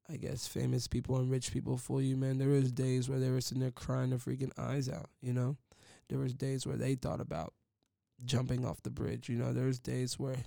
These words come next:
it was like they were high one day and then low the next day and then low for four months and then high for eight months, you know? It's, life is a big roller coaster. But what you can do is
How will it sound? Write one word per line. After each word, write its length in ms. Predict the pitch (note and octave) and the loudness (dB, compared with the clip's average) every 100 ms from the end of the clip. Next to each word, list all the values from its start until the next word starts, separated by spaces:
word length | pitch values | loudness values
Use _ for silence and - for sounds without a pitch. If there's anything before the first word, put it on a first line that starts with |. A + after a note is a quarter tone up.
| - _ C3 B2 _ _ _ _ | -10 _ -20 -20 _ _ _ _
it 80 | C3+ | 0
was 200 | B2+ - | 2 0
like 200 | - - | -4 0
they 100 | C#3 | 4
were 120 | C3+ | 4
high 220 | A#2 B2+ C#3 | 6 6 6
one 240 | C#3+ D3 | 8 6
day 160 | D#3+ D#3 | 6 6
and 80 | |
then 200 | C3+ B2 | 4 4
low 160 | B2+ C3 | 6 6
the 100 | B2 | 6
next 260 | B2+ B2+ - | 2 -2 -4
day 140 | C3 | -2
and 100 | A#2 | -2
then 180 | A#2+ B2 | -2 4
low 200 | C3+ C3 | 4 4
for 240 | - C3 | 2 -4
four 280 | - C#3+ C3+ | 0 2 4
months 420 | B2+ C3 B2 - | 4 2 0 -4
and 80 | B2+ | -4
then 120 | A#2+ | -4
high 360 | A#2 B2 C3 B2+ | -2 0 0 -2
for 180 | - - | -4 -4
eight 180 | A#2+ A#2+ | -4 -4
months, 280 | B2 B2 | -6 -6
you 60 | C#3 | -4
know? 180 | C3+ C3 | -4 -2
It's, 280 | C#3+ C3+ - - - - - | -4 -4 -10 -16 -20 -20 -4
life 220 | C3 - | -2 0
is 120 | E3 | 0
a 40 | D#3 | 0
big 200 | C#3+ C#3+ | -2 -4
roller 280 | - C3 B2+ | -2 -2 -2
coaster. 480 | - D3 - D#3+ - - _ _ C3+ | -6 -8 -10 -12 -14 -20 _ _ 0
But 260 | C3 - - | 2 2 2
what 300 | C3 C3 - | 2 4 0
you 60 | |
can 300 | - C3+ C#3 | 0 2 4
do 200 | C3 B2+ | 2 0
is 280 | C3 B2+ - | -2 -6 -8